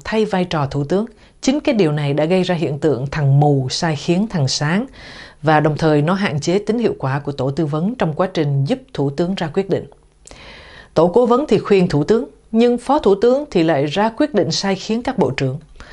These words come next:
Tổ chức như thế là trớt quớt, đấy. Rõ ràng cái việc chèn một đám phó thủ tướng vào làm thay cái việc của thủ tướng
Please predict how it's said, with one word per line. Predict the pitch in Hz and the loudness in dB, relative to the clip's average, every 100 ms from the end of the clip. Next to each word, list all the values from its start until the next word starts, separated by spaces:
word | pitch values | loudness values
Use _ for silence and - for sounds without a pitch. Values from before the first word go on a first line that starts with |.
| - - - - | -20 -20 -20 0
Tổ | 165 | 2
chức | 180 294 | 2 2
như | 220 208 | 4 4
thế | 202 208 254 285 | 2 0 0 2
là | 208 156 139 139 | 2 2 0 2
trớt | 233 220 | 0 2
quớt, | 247 330 339 - _ - | 2 2 -2 -14 _ -2
đấy. | 202 277 - - - - - - - | 0 0 -2 -20 -20 -20 -20 -20 -10
Rõ | 156 180 220 | 0 2 4
ràng | 233 208 190 | 4 4 4
cái | 226 | 2
việc | 190 190 - - | 2 0 -2 0
chèn | 190 165 170 | 2 4 0
một | 160 | 0
đám | 226 226 277 320 | -2 -2 -4 -8
phó | - 233 233 277 | -8 -6 -4 -4
thủ | - 151 | -4 -4
tướng | 170 202 254 | -2 -2 -2
vào | 185 160 139 | -4 -2 0
làm | 139 156 170 165 160 | 2 2 0 -2 -4
thay | - 262 269 | -2 0 2
cái | 269 | 0
việc | 226 175 156 - | 2 2 2 -2
của | 147 | -2
thủ | 160 151 | 0 -2
tướng | 160 220 254 | 2 2 2